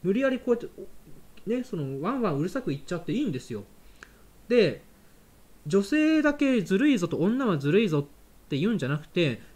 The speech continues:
ずるいって言われようが何だろうが、わがままを通してしまえばいいんですよ。そうして、わがままをバンバンバンバン通していくことによって、「なんだ、わがままはわがままとしてさ、ぶったたくよりも自分もわがまま主張した方が得じゃん」っていう風に、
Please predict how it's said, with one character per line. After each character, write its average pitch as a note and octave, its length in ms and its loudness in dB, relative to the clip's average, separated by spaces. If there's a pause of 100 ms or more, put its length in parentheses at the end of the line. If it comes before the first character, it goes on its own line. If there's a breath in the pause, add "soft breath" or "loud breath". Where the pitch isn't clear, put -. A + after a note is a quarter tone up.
ず E3 160 -2
る F#4+ 120 10
い - 40 10
っ - 20 4
て F#4 100 -8
言 D#3 100 -2
わ D#3+ 80 0
れ F3+ 100 2
よ G3 60 6
う D3 40 -2
が A#2+ 60 -4
何 A3+ 180 -4
だ G3 80 -2
ろ D3 80 -2
う A#2 100 -8
が、 A#2+ 80 -4
わ D3+ 60 -2
が G#3+ 80 0
ま C#4 140 -4
ま F3+ 100 -4
を B2+ 40 -6
通 D#4+ 240 -2
し - 40 -6
て D3 80 -2
し D#3 120 -8
ま E3+ 80 -2
え - 20 -4
ば C#3+ 80 -2
い - 20 0
い - 20 0
ん B2+ 40 -4
で A2 60 -8
す - 80 -10
よ。 G2 140 -8 (440 soft breath)
そ D#4 160 2
う E4 60 4
し E4 80 -8
て、 C4+ 180 2
わ E3+ 160 0
が C4+ 100 -4
ま D#4 140 -2
ま B3 60 0
を D#3 100 0
バ D#3+ 120 -2
ン A3+ 120 -4
バ D#3 80 -4
ン C3 100 -6
バ F3+ 120 -4
ン A3 100 -4
バ C3+ 80 -6
ン B2+ 60 -8
通 B3 200 -4
し - 60 -10
て D#3 80 -4
い - 20 -8
く - 80 -14
こ F3+ 100 -6
と F3+ 100 -2
に D3+ 60 0
よ A#2+ 100 -2
っ A#2 40 -8
て、 C#3+ 300 -2 (260 loud breath)
「な F3+ 120 0 (300)
ん G#3+ 120 -2
だ、 F#3 340 -2 (580 soft breath)
わ C3+ 140 -2
が E3+ 140 2
ま D4+ 120 2
ま A3+ 240 2
は - 20 2
わ B2+ 140 0
が D3+ 100 -2
ま A3+ 120 0
ま A#3+ 140 0
と D3 100 0
し - 100 -8
て B2 120 -4
さ、 C#3 300 -2
ぶ B2+ 100 -4
っ - 20 -6
た - 180 -4
た A3 120 -2
く A3+ 80 0
よ D#3+ 100 4
り B2 100 0
も D3 180 -2
自 A2+ 180 -4
分 A#2 180 -4
も A2 100 -4
わ G#2 60 -8
が B2 100 -4
ま A#3+ 120 -2
ま E4 100 -2
主 D3+ 180 -4
張 D#3 220 0
し E3 60 -8
た G3+ 80 -2
方 C#4 140 0
が G3+ 100 -2
得 D#3+ 220 -2
じ A#3 80 0
ゃ C#4 60 0
ん」 B3+ 100 -2
っ - 20 -4
て - 200 -4
い C3 80 2
う - 20 0
風 C3+ 200 0
に、 C#3 300 0